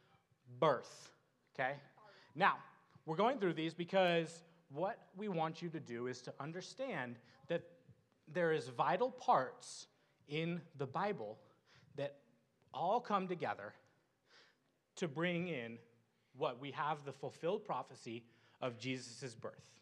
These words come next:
okay? Just like the song, all right? So, we're gonna talk about Star Wars for a second. Yes. Love that, love that. Okay, so, so here's the thing. Does anyone know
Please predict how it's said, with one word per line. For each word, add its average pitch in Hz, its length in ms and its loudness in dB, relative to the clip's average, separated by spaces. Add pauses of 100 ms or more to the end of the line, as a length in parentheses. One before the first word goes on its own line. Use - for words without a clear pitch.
(500)
okay? 127 240 2 (460)
Just 135 260 -2
like 139 180 4
the 139 60 -4
song, 104 320 -4 (340)
all 117 60 6
right? 139 220 4 (360)
So, 220 540 8 (1400)
we're 196 120 8
gonna 208 120 10
talk 175 180 10
about 143 160 2
Star 135 200 4
Wars 110 200 -2
for 127 80 -8
a 107 40 -6
second. 107 240 -12 (600)
Yes. - 80 -16 (600)
Love 135 180 8
that, 147 220 10 (300)
love 151 220 12
that. 123 200 12 (380)
Okay, 165 360 8 (360)
so, 202 480 12 (540)
so 202 320 12
here's 202 240 8
the 220 120 6
thing. 165 220 6 (920)
Does 175 180 -2
anyone 247 440 4
know 107 340 2